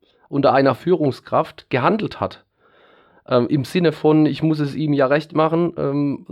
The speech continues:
hat aber überhaupt gar nichts mit, mit Sinnerfüllung oder auch mit, mit generell auch sinnvollem Tun zu tun.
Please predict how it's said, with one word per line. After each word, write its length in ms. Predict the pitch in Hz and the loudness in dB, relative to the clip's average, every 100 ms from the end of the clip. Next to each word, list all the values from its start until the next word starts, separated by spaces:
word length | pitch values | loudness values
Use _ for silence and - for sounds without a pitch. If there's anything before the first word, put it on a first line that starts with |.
| 160 | -10
hat 220 | - 156 | -6 -4
aber 220 | 151 151 | -2 -2
überhaupt 420 | 147 139 139 151 | 0 0 0 -2
gar 180 | 151 147 | 0 2
nichts 240 | 151 156 - | 2 0 -2
mit, 260 | 147 - | -4 -4
mit 200 | 143 135 | -6 -6
Sinnerfüllung 800 | - 165 160 147 - 151 156 156 | -2 0 2 0 -2 0 2 0
oder 340 | 151 139 127 131 | -2 0 0 0
auch 120 | 127 | -2
mit, 340 | 139 127 - | -4 -6 -12
mit 160 | 120 120 _ _ _ | -14 -14 _ _ _
generell 600 | 127 - 107 87 92 190 | -18 -2 -2 0 -2 -2
auch 320 | - 101 92 - 127 - 107 | -2 -4 -6 -14 -18 -18 -18
sinnvollem 560 | 120 - 143 - 127 117 | -6 -4 -2 -2 -2 -2
Tun 220 | 156 226 | -4 -4
zu 120 | - | -4
tun. 300 | 110 95 90 | -8 -8 -8